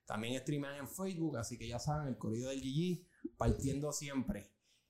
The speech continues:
La licenciada Natalie Díaz, Corillo, el número es el siete ocho siete, cinco dieciséis, tres cuatro siete siete. siete ocho siete, cinco dieciséis, tres cuatro siete siete. Su correo electrónico es natalie punto diaz novecientos veinticuatro arroba gmail punto com.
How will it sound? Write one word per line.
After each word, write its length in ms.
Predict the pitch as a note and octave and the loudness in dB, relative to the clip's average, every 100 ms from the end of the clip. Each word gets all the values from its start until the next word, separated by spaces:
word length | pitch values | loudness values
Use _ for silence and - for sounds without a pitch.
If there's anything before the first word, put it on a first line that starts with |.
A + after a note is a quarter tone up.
| _ | _
La 160 | C#3+ D3+ | 4 4
licenciada 680 | C#3+ D#3 C#3+ F#3 G#3 G3+ - | 4 0 0 2 4 2 8
Natalie 680 | D#3 E3+ G3 F#3+ G3 F#3+ F3 | 8 8 4 2 2 4 4
Díaz, 400 | E3+ E3+ D3 - | 2 4 4 4
Corillo, 640 | D3+ D3 D3+ C#3 A2 A2+ | 2 2 2 4 4 6
el 100 | C#3 | 6
número 300 | F3 F3+ E3+ | 6 4 4
es 40 | |
el 80 | C3+ | 2
siete 320 | - D#3+ D#3+ | 2 0 0
ocho 200 | C#3+ C#3 | 0 0
siete, 360 | D3+ F#3+ F#3 D#3+ | -2 -4 -2 -2
cinco 540 | - E3 D3+ D3+ C#3 | 0 0 0 2 2
dieciséis, 560 | C#3 - B2 F3 G3 - | 2 0 -2 2 0 0
tres 200 | B2+ A#2+ | -4 -2
cuatro 280 | - B2 C3 | 2 4 2
siete 260 | C3 C3+ A#2+ | -4 -4 -4
siete. 340 | A2 G2 - _ - _ _ | -4 -8 -12 _ -20 _ _
siete 300 | - C3 B2+ | 2 4 4
ocho 180 | A#2+ C3 | 0 -4
siete, 340 | D#3+ E3+ D#3+ | -2 0 0
cinco 300 | - C#3+ C3 | 2 0 0
dieciséis, 420 | C3+ B2+ C#3+ F3 | -2 -4 -4 -4
tres 180 | D#3 C3 - | -4 -6 0
cuatro 240 | A#2+ C#3 | 0 2
siete 300 | C#3+ D3 B2 | 0 0 2
siete. 240 | C#3 B2 | 0 0
Su 100 | A2+ | -2
correo 200 | B2 B2 | 0 2
electrónico 440 | D3 D3 F3+ E3+ E3 | 2 -2 -4 0 2
es 60 | |
natalie 420 | C#3+ D3 D#3 D#3+ D#3 | 2 0 -2 -2 4
punto 400 | F3 F#3 F#3 F3+ | 6 6 4 4
diaz 260 | D#3+ D#3 | 2 2
novecientos 480 | C#3+ B2+ A#2+ B2 C#3 | 2 0 0 -4 -4
veinticuatro 640 | D3 C3+ - F3 F3 E3 | -4 -2 2 2 2 -2
arroba 280 | C3 B2 A#2+ | -2 -4 -4
gmail 580 | A2 C3+ D3 C#3+ C#3+ C#3 | 0 0 0 -4 -4 -6
punto 360 | - C3+ B2+ C3 | -2 -2 -2 -2
com. 240 | B2 A2 | 0 0